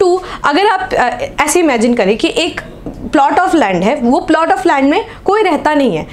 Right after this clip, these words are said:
ठीक है। अगर उस plot of land में अगर वो कोई रहता नहीं है, so उस plot of land को हड़पना ज़्यादा easy रहेगा या फिर उस plot of land को हड़पना ज़्या-, ज़्यादा easy रहेगा जहाँ पर लोग रहते हैं? Obviously उस plot of land को हड़पना ज़्यादा easy रहेगा जहाँ कोई नहीं रहता है। So वहाँ क्या है, basically China का ये स्ट्रैटेजी रहा है। हम-, हमने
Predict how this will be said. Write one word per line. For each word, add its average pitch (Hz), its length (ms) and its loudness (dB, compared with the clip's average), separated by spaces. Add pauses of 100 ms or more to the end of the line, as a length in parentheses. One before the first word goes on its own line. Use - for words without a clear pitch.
(140)
ठीक 339 100 2
है। 370 60 2
अगर 294 260 2
उस 359 240 0
plot 285 200 2
of 381 120 0
land 285 200 2
में 247 180 2
अगर 285 140 2
वो 302 80 2
कोई 349 200 0
रहता 294 340 0
नहीं 247 200 2
है, 247 120 -2 (200)
so - 60 -2
उस - 480 0
plot 320 220 0
of 392 120 0
land 302 300 0
को 349 100 2
हड़पना 285 340 0
ज़्यादा 269 260 2
easy 302 200 2
रहेगा 302 300 0 (220)
या 277 80 2
फिर 359 120 0
उस 370 220 0
plot 311 180 2
of 302 120 0
land 254 260 2
को 269 80 0
हड़पना 240 300 2
ज़्या-, 208 520 0
ज़्यादा 214 220 2
easy 220 180 2
रहेगा 196 200 2
जहाँ 233 240 0
पर 269 120 0
लोग 240 240 4
रहते 170 220 -4
हैं? - 80 -8 (320)
Obviously 392 520 2
उस 359 160 -2
plot 294 180 2
of 302 120 0
land 262 280 2
को 269 60 2
हड़पना 233 300 0
ज़्यादा 214 220 2
easy 214 180 2
रहेगा 208 340 0 (200)
जहाँ 262 260 0
कोई 254 200 2
नहीं 214 200 2
रहता 147 240 -4
है। - 80 -10 (280)
So 403 200 2
वहाँ 262 360 2
क्या 302 160 2
है, 233 260 0
basically 294 760 2
China 262 320 0
का 370 120 0
ये 294 160 2
स्ट्रैटेजी 214 460 0
रहा 196 160 0
है। 196 140 -2
हम-, 196 160 -6
हमने 226 380 2